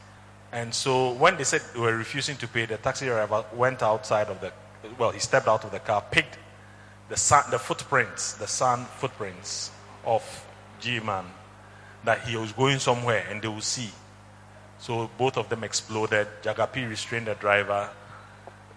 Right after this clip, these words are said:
Uh, G-Man went to his room, picked the gun, and pay, pay, pay, shot him to death. He killed the man for five cedis.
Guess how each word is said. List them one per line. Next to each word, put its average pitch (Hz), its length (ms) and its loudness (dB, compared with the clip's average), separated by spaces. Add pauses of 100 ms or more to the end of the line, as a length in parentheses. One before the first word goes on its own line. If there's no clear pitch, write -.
(340)
Uh, 101 360 0 (120)
G-Man 127 400 2
went 117 200 2
to 113 80 -4
his 92 200 -4
room, 104 440 -8 (200)
picked - 260 2
the 107 200 2
gun, 104 380 6 (120)
and 98 340 -4 (200)
pay, 110 160 0
pay, 95 320 -8
pay, 95 160 -10 (140)
shot - 300 -8
him - 140 -16
to - 100 -14
death. - 380 -12
He - 80 -16
killed 98 120 -6
the 90 100 -8
man 85 220 -10 (720)
for 92 120 -6
five 87 240 -2
cedis. - 520 -8